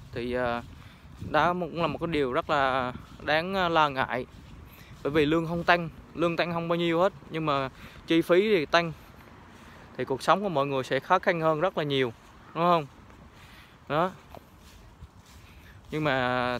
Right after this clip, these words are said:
thực sự thì ở bên Việt Nam, ờ, đó là cái nơi mà mình sinh ra, mình lớn lên, gia đình của mình ở đó, bạn bè mình ở đó. Đó, thì, ờ, đương nhiên là mình sẽ không có quên được cái nguồn gốc của mình. Mình có đi xa cỡ nào mình cũng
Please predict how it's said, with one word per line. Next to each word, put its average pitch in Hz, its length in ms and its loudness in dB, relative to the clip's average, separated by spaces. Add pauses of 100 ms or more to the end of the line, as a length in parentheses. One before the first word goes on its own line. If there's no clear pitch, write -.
thực 123 160 -12
sự 123 220 0
thì 135 180 2
ở 123 160 0
bên 160 180 -2
Việt 139 140 -2
Nam, 151 280 -2
ờ, 147 200 -2 (840)
đó 160 120 -2
là 160 100 0
cái 170 120 -4
nơi 165 180 2
mà 139 120 -4
mình 123 220 -4
sinh 160 200 -4
ra, 156 260 2 (100)
mình 131 220 -8
lớn 170 180 -2
lên, 170 220 2 (280)
gia 147 120 0
đình 135 160 -2
của 143 80 -6
mình 156 160 -2
ở 131 160 -2
đó, 160 180 2
bạn 123 240 -6
bè 131 180 0
mình 135 160 -6
ở 127 100 -4
đó. 160 260 2 (600)
Đó, 156 240 -2 (160)
thì, 127 220 -4
ờ, 120 220 -2
đương 147 160 -4
nhiên 165 180 -4
là 147 60 0
mình 127 160 -4
sẽ 123 180 -4
không 160 200 -4
có 170 80 -2
quên 170 640 0
được 139 200 -2 (380)
cái 175 100 -4
nguồn 160 180 -2
gốc 180 200 0
của 151 80 -8
mình. 135 220 -4 (520)
Mình 120 140 -8
có 165 120 -2
đi 175 220 0
xa 160 340 0
cỡ 123 220 2
nào 156 200 -2
mình 123 160 -8
cũng 147 200 -8